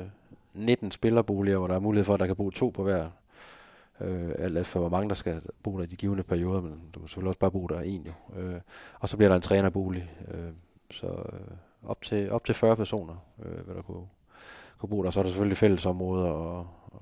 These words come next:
og, og køkken og et stort atrium og omklædning og så videre. Og, øh, det bliver også sådan, at talentsektoren faktisk kommer til at rykke over i det her akademi og få deres kontor og deres, hele deres tilknytning bliver til, til, til den her del, hvor, hvor de jo i dag også sidder over i,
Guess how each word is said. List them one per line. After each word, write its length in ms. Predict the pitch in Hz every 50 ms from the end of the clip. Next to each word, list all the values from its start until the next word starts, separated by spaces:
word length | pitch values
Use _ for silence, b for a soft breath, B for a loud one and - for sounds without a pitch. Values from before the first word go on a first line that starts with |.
| - -
og, 300 | - - 104 98 95 - -
og 100 | - 107
køkken 300 | - - 110 107 - 104
og 80 | 92 87
et 80 | 85 -
stort 220 | - 110 98 87
atrium 460 | 87 85 - - - 85 85 87 85
og 260 | 82 82 85 87 90 92 b b b b b b b b b b b
omklædning 540 | - - 104 92 - 101 92 87 85 85 80
og 80 | 76 76
så 80 | -
videre. 380 | 87 87 92 92 95 92 92 87
Og, 400 | 82 - 90 90 90 90 90 87
øh, 120 | 87 90 90 90 90 90 90 - -
det 80 | -
bliver 140 | 104 113 110
også 100 | 104 -
sådan, 160 | - 113 98
at 100 | 95 90
talentsektoren 640 | - - - 110 110 110 104 - 107 - - 90 85
faktisk 220 | - 98 95 -
kommer 140 | - 98 92
til 100 | - 107
at 120 | 101 90
rykke 180 | 92 92 - -
over 220 | - 135 113 98
i 40 | -
det 120 | - 98 98
her 260 | 107 95 90 82 82 85 - _ _ _ -
akademi 500 | - 107 - 110 101 98 98 104 104 -
og 80 | 92 92
få 140 | - 107 101
deres 200 | 98 95 - -
kontor 440 | - 98 92 - - 113 95 76
og 100 | 76 73
deres, 300 | - 90 90 87 - - B B B B B B B B
hele 120 | - - 113
deres 120 | 110 95
tilknytning 500 | - - 113 107 - 104 - - 82 82
bliver 220 | - 104 98 90 85
til, 440 | - - 92 90 87 87 85 87 92 _ b b b b b b b b _
til, 180 | - 101 - - _
til 120 | - - 95
den 160 | 95 98 98
her 160 | 98 95 87
del, 300 | 82 - 92 85 76 76 78
hvor, 200 | 87 90 90 82
hvor 140 | 85 90 92
de 100 | 85 85
jo 80 | 87
i 40 | 85
dag 200 | - 92 85 82
også 140 | 85 82 -
sidder 160 | - 95 82 80
over 220 | 82 87 90 90
i, 200 | 85 82 82